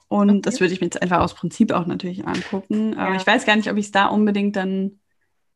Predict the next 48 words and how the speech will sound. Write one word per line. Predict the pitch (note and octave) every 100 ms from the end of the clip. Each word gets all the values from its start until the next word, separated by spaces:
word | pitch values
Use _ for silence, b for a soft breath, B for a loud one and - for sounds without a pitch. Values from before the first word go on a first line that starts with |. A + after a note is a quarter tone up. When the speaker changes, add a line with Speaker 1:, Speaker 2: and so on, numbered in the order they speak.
| _ _ -
Speaker 1:
ob | G3
ich | G3+
da |
eine | F#3+ F#3
Verfilmung | F#3 - F#3+ F#3 F3+
bräuchte. | F#3 F#3 F#3 G3+ A3+ - -
Ich | F#3 -
bin, | A#3+ A#3+
ich | A3+ -
bin | C4+
da | D#4
schon | F4 F#4
skeptisch | - G3+ - F#3 F#3+
irgendwie. | F3 G3 G#3+
Ich | A#3
bin, | A#3 A#3+
glaub | A#3
ich, | B3+ B3+ -
äh, | G#3+ A3 A3+ A3+ A3+ D4+ _ C4+ - _ _ _ _
Speaker 2:
Wie | D4+ A3+
sie | A#3+
das | G3+
dann | G#3 G3
umsetzen, | G3+ G#3+ F3+ F3+ -
ne? | F#3 G3+
Das | F#3+ F#3
ist | G#3
dann | G#3+ F3+
immer, | F3+ F#3 F3+ G#3+
ja. | G3 F#3 F#3 _ _ -
Speaker 1:
Ja, | G#3 G3+ G3+ G3+ G3+ G3+
ich | A3+
glaub, | C4 C4
ich | C#4+
bräuchte | B3 B3 C#4+
nicht | A#3 A#3+ -
immer | G#3 G#3
zu | G#3+ A3
jedem | G3 G#3 G3+
Buch | G3+ G#3+
eine | A3
Verfilmung, | G#3 G3 G3 A3+ A3+ A3 G#3+
aber | G3+ G3 G3
manchmal | G3 G#3 G3 G3
wird | G3+
man | G3+
natürlich | G3 G3 - G3 -
auch, | F#2 C3